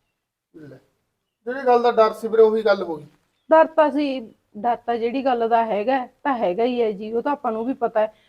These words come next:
Speaker 2: ਪਰ ਆਏਂ ਆ, ਇੱਥੇ ਆ ਕੇ ਲੜਨ ਦੀ ਕੀ ਲੋੜ ਸੀ? ਜੇ ਜਵਾਕ ਆ ਗਿਆ ਸੀ, ਚੁੱਪ ਕਰਕੇ ਬਰਾ ਕੇ ਲੈ ਜਾਂਦੀ। ਉਹਨੂੰ ਕੁੱਟ ਕੇ ਕਿਉਂ ਲੈ ਕੇ ਗਈ? ਨਾਲੇ ਆਵਾ ਤਵਾ ਬੋਲਦੀ ਹੈ।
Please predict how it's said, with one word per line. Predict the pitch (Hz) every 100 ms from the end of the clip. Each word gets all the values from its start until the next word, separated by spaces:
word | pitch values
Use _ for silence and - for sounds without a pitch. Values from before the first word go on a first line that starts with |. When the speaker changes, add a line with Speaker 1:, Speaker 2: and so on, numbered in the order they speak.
| _
Speaker 2:
ਪਰ | 294
ਆਏਂ | 285 277 277
ਆ, | 294
ਇੱਥੇ | - 269 - 269
ਆ | 269
ਕੇ | 269
ਲੜਨ | 269 247 247
ਦੀ | 233 247
ਕੀ | 262
ਲੋੜ | 254 233 226
ਸੀ? | 269
ਜੇ | 233 254
ਜਵਾਕ | 254 233 226 226
ਆ | 233 226
ਗਿਆ | 233 226
ਸੀ, | 262
ਚੁੱਪ | - 262 214
ਕਰਕੇ | 233 233 247
ਬਰਾ | 220 220 226
ਕੇ | 233 226
ਲੈ | 226 214
ਜਾਂਦੀ। | 220 226 247
ਉਹਨੂੰ | 302
ਕੁੱਟ | 330 320
ਕੇ | 294 285
ਕਿਉਂ | 285 269
ਲੈ | 262 247
ਕੇ | 262
ਗਈ? | 247 254
ਨਾਲੇ | 247 247 247
ਆਵਾ | 240 226
ਤਵਾ | 233 233
ਬੋਲਦੀ | 220 240 226 220 220
ਹੈ। | 220